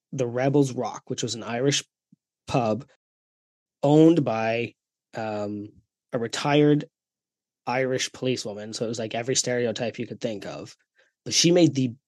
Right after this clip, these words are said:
best fucking fish and chips, the best. And I went there 'cause a friend of mine was playing, like, it was just the perfect storm. And a couple of days later, I was like, "I can't find my iPod."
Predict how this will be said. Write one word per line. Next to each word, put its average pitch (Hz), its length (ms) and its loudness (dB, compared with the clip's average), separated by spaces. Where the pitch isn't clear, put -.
best - 380 -6
fucking - 340 -20
fish - 240 -8
and - 100 -14
chips, - 400 -14
the 120 140 2
best. - 540 -2
And 110 120 -4
I 107 60 -6
went 160 200 2
there 160 600 4
'cause 120 120 -2
a 113 60 -10
friend 180 240 4
of 147 80 2
mine 117 200 -2
was 117 100 -8
playing, 123 300 -4
like, 120 120 -4
it 143 60 -2
was 135 100 -2
just 165 280 -2
the 143 220 0
perfect 147 580 0
storm. - 520 -8
And 123 520 0
a 135 40 -8
couple 139 300 0
of 135 80 4
days 123 180 2
later, 185 220 0
I - 20 -6
was 110 100 -10
like, 127 120 -12
"I 135 60 -8
can't 120 260 -10
find 113 180 -8
my 143 280 -4
iPod." - 200 -8